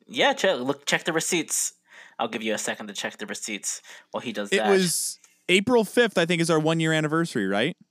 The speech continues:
Speaker 1: Yeah.
Speaker 2: I forgot about that.
Speaker 1: Mm-hmm, mm-hmm, mm-hmm. Forgot our anniversary. Typical man. <laughs>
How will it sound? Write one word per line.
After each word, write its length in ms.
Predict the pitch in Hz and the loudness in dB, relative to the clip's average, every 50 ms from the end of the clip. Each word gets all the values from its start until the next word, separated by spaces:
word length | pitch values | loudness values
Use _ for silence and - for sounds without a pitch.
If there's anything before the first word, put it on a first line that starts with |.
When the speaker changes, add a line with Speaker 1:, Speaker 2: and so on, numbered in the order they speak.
| _ _ - | _ _ -10
Speaker 1:
Yeah. 240 | 220 104 110 - - - _ _ _ _ _ _ _ _ _ _ _ _ _ _ - | -6 -4 -4 -4 -4 -8 _ _ _ _ _ _ _ _ _ _ _ _ _ _ 0
Speaker 2:
I 180 | 175 170 196 190 | 2 2 2 2
forgot 600 | 180 208 214 202 180 - - 233 226 254 269 262 | 2 2 0 0 0 0 0 2 4 4 4 2
about 400 | 233 170 170 147 131 123 - - | 4 4 4 4 4 2 0 0
that. 380 | 120 110 104 101 95 90 - | 0 0 2 2 0 -2 -4
Speaker 1:
Mm-hmm, 560 | - - - - - 143 165 - _ - 120 117 | -8 -14 -14 -14 -14 -14 -16 -16 _ -16 -16 -14
mm-hmm, 400 | 117 - 156 202 - _ - 123 | -14 -14 -16 -16 -16 _ -20 -18
mm-hmm. 160 | 123 131 147 - - - | -16 -16 -18 -18 -18 -18
Forgot 320 | - - - - - 127 120 | -14 -14 -10 -6 -4 -2 -2
our 80 | 123 | -2
anniversary. 320 | 120 120 123 117 113 110 - | -2 -2 -2 -4 -4 -2 0
Typical 320 | - 190 - 165 - 165 | 0 0 0 0 0 0
man. 340 | 147 131 120 110 107 110 - - | 2 2 0 0 -2 -4 -6 -12
<laughs> 40 | - | -20